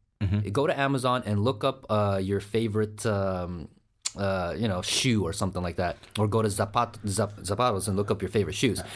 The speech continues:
Speaker 2: And then what you'll notice is that if you go to a different website afterwards,
Speaker 1: Mm-hmm.
Speaker 2: you'll suddenly see the same shoes that you were looking at as a banner ad
Speaker 1: Right,
Speaker 2: that's
Speaker 1: right, right.
Speaker 2: following you.
Speaker 1: Uh-huh.
Speaker 2: You know, so the concept is that's retargeting. What they're doing is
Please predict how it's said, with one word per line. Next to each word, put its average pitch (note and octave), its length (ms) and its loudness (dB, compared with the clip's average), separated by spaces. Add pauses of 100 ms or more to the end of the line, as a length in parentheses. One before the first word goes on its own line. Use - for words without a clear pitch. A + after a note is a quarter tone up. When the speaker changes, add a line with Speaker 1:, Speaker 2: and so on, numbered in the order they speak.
(240)
Speaker 2:
And A#2+ 160 2
then A#2+ 100 0
what C3+ 160 0
you'll A#2+ 140 0
notice D3+ 400 0
is G2+ 160 -2
that G2+ 160 0
if G2+ 160 -2
you A#2 40 0
go B2+ 160 2
to C#3 60 0
a A2+ 60 2
different F#2+ 400 -4
website A2+ 420 0
afterwards, E3 640 -2 (140)
Speaker 1:
Mm-hmm. F#2 220 0 (120)
Speaker 2:
you'll B2 120 0
suddenly F3 520 0
see C#3+ 400 0
the F#2+ 80 -4
same B2+ 320 0
shoes B2 380 0
that G#2+ 180 0
you G2+ 60 -2
were F2+ 100 0
looking F2 380 0
at D#2+ 240 -4 (160)
as G2 160 2
a F2+ 40 4
banner A2 460 -2
ad F2+ 80 0
Speaker 1:
Right, D#2+ 200 2
Speaker 2:
that's B1 120 -2
Speaker 1:
right, C#2 120 -2
right. C#3 200 2
Speaker 2:
following D2+ 240 -4
you. - 220 -14
Speaker 1:
Uh-huh. E2 220 0 (300)
Speaker 2:
You F2+ 120 -4
know, F2 160 -2
so A2 480 2 (160)
the - 80 0
concept D3+ 640 -2
is F#2 180 -4
that's A#2 400 -2
retargeting. A2 640 -2
What G#2 240 -2
they're C3+ 160 4
doing A2+ 420 2
is G2+ 360 2